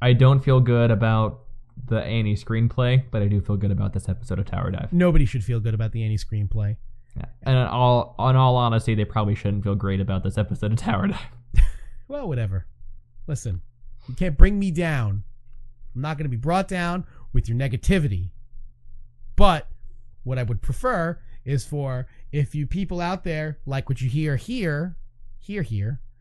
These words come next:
Speaker 2: <laughs> if you're like,
Speaker 1: Hear, hear.
Speaker 2: if you hear here, if you like what you hear over here, head on over to our Patreon,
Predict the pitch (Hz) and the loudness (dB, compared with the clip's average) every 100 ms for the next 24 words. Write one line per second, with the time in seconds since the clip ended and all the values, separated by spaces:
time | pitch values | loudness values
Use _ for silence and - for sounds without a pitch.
0 | - - - - 214 190 160 214 196 185 | -16 -14 4 6 6 0 -2 6 8 8
1 | 156 127 92 156 147 - 349 320 220 190 | 8 8 6 2 0 0 2 2 0 -4
2 | 120 104 123 156 202 240 208 151 135 226 | -4 -4 -6 -4 -2 -2 -4 -8 -10 -6
3 | 196 139 135 - - - 160 156 131 104 | -4 -2 -4 -8 -14 -6 -2 0 0 -2
4 | - 123 101 120 - - - - - - | -2 -4 -4 -6 -10 -16 -18 -16 -14 -16
5 | - - - - - - 196 220 214 208 | -18 -18 -18 -16 -12 -4 -2 0 0 -2
6 | 185 - 175 143 - 247 - 156 123 127 | -2 0 0 4 4 4 -2 -4 -4 -6
7 | 170 | -8